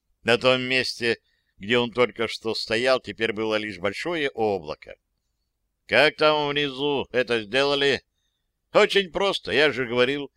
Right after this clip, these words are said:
Поставили радар и датчики. Скорее всего, это ловушка-зенитка,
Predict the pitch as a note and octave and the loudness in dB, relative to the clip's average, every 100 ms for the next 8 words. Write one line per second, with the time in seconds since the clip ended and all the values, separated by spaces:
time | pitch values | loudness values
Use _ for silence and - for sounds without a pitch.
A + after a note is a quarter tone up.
0 | _ _ - C3+ - G3+ G3 D3+ B2+ B2 | _ _ 2 2 4 2 4 4 4 4
1 | B2+ E3 C#3+ G2+ C3 - B2+ - A#2 - | 4 2 0 0 0 0 -8 -10 -16 -18
2 | _ - C3+ E3 E3+ D#3 E3 D#3+ D3 C#3+ | _ -8 0 2 2 0 2 2 4 2
3 | D3+ D#3+ - C#3 B2 C#3 D3+ - G2+ | 2 -2 -4 -6 -4 -8 -10 -6 -8